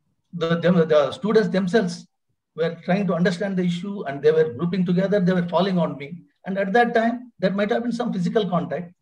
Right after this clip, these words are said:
but I never intended to have any, to commit any offense against the children. Now, how to prove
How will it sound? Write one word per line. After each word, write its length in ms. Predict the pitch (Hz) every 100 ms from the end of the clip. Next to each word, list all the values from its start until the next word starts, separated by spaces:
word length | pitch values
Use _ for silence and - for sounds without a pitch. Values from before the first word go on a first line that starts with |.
| _ _
but 160 | 202 247
I 60 |
never 340 | 233 202 247 294
intended 580 | 254 233 233 196 - - _ _ _ _ _ _ -
to 80 | 190
have 320 | 170 202 226 - _ _ _
any, 460 | - 196 240 240 233 -
to 80 | 175
commit 300 | 175 233 175
any 420 | 175 233 220 170 -
offense 360 | 170 262 294 240
against 380 | 202 196 175
the 260 | - 175 175 - _ _ _ _ _ _ _ _ _ _ _ _ _ _ _ _ _ _
children. 520 | 233 185 175 175 - - _ _ _ _ _ _ _ _ _ _ _ _ _ _
Now, 140 | 180 202
how 220 | 208 285
to 120 | 208
prove 380 | 247 285 196 -